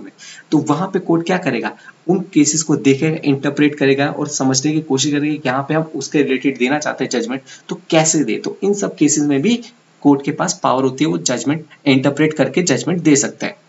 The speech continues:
ठीक है ना। इन-, तो वहां पे statitudes का interpret हो जाता है। तो statitude मतलब लॉ होता है, interpretation मतलब उसको कैसे meaning निकाले, तो ये judiciary का ही काम होता है, interpretation of statitudes, ठीक है। और किस basis पे, लॉ और act पे, जो legislation act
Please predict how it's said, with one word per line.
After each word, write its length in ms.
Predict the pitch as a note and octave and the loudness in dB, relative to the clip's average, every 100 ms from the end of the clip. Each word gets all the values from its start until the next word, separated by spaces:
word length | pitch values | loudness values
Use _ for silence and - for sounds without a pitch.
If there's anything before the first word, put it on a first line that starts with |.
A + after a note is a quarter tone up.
| _ - | _ 0
ठीक 180 | G3 | 0
है 40 | A2+ | -2
ना। 120 | A2+ | -4
इन-, 100 | B2 - - _ | -8 -8 -20 _
तो 80 | A#2 | -4
वहां 160 | A2 B2+ | -4 -2
पे 120 | F3 | -4
statitudes 600 | - B2+ C#3 - C3+ - | -2 -4 0 2 2 2
का 160 | G3 G#3 | -4 -6
interpret 440 | B2 - - E3 - | -6 -6 -4 -4 -2
हो 40 | |
जाता 220 | G#2+ - A2 | -4 -4 -2
है। 40 | |
तो 80 | C#3+ | 0
statitude 580 | - D#3+ F3+ F#3 F3 F3 | 2 2 0 -2 -2 -2
मतलब 260 | E3+ E3+ | 0 0
लॉ 140 | C#3 D#3 | 2 2
होता 240 | C#3+ D3+ | 2 0
है, 60 | C3 | -2
interpretation 560 | C3 C#3+ C#3+ C#3 C#3 | -4 -4 -4 -2 0
मतलब 180 | C#3 C#3+ | 0 -4
उसको 200 | C3+ G3 - - - - | -2 -4 -6 -14 -8 -2
कैसे 240 | C#3 E3 | 0 2
meaning 300 | D3+ C#3 D3 | 4 6 6
निकाले, 360 | C3 B2+ A#2 G#2+ | 4 0 -4 -6
तो 160 | - | -2
ये 160 | C3+ F3 | 2 2
judiciary 520 | F3 C3 C3 D3 D3 | 2 2 2 2 2
का 120 | C#3+ | 2
ही 80 | C3 | 0
काम 240 | C3+ A#2 G#2+ | 0 -2 -2
होता 220 | G2 G#2 | -4 -6
है, 60 | |
interpretation 500 | G#2 A2 - A2 - | -6 -6 -8 -4 -2
of 60 | E3 | 0
statitudes, 720 | - A2 G#2 G#2 G#2 - - | 0 -2 -4 -8 -8 -8 0
ठीक 160 | E3 E3 | 2 2
है। 100 | - - - - | -2 -12 -20 -8
और 160 | B2+ B2+ | -8 0
किस 200 | F3 E3+ | 0 2
basis 160 | E3 D#3+ | 0 0
पे, 140 | E3+ | -2
लॉ 220 | B2+ B2+ | 0 0
और 200 | D3 C#3 | 0 0
act 220 | A#2 - - | -2 -4 -8
पे, 80 | - | -2
जो 160 | C#3+ | 0
legislation 640 | C#3 A2+ - A2+ A#2+ B2+ A2 | 0 0 -2 0 0 0 -2
act 200 | - | -8